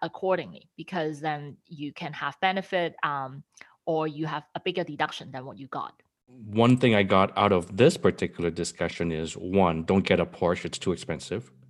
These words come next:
Speaker 1: <laughs>
Speaker 2: Two, if you're gonna write off the car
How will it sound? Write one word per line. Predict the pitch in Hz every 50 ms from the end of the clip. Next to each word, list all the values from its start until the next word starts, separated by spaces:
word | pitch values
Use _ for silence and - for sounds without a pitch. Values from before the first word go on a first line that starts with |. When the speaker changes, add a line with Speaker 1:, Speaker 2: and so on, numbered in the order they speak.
| _ -
Speaker 1:
<laughs> | 208 202 214 214 - 185 180 - - 214 220 - - - - _ _ -
Speaker 2:
Two, | - - 160 165 147 117 101 104 117 120 - - _ _
if | - 120 110 117
you're | 131 143
gonna | 143 151 160 165 151 143 123 113 107 101 98 95 101 - -
write | 101 104 110 113 113 117 - -
off | 110 104 104 101 101 98 98 - - _ _ _ -
the | 95 87
car | - _ - - - 113 107 104 98 90 87 85 82 80 82 87